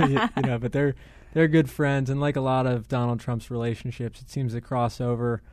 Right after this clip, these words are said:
uh, you know, friendship, family, and also business. So both their wives are incredibly close. You know, they're both, both immigrants from Eastern Europe. Both of them are former models. Uh, they're both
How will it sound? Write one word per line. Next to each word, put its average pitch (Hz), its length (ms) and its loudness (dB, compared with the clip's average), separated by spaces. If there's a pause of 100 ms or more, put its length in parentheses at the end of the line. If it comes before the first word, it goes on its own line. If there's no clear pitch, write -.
(420)
uh, 113 320 -2
you 110 60 -2
know, 107 120 -4
friendship, 139 600 2
family, 123 760 -2
and 120 200 -2
also 117 280 -2
business. 107 460 -2
So 117 380 -4
both 120 200 0
their 120 140 -4
wives 113 540 -2
are 110 240 -4 (420)
incredibly 123 380 2
close. 131 420 0
You 135 60 -2
know, 120 100 0
they're 117 80 -2
both, 113 240 -2 (140)
both 123 320 -2
immigrants 113 420 -2
from 113 400 -4 (400)
Eastern 120 320 -4
Europe. 113 300 -2
Both 113 200 -4
of 104 100 -8
them 107 180 -4
are 101 80 -6
former 107 320 -6
models. 104 560 -6 (420)
Uh, 120 160 -4
they're 110 140 -4
both 110 280 -2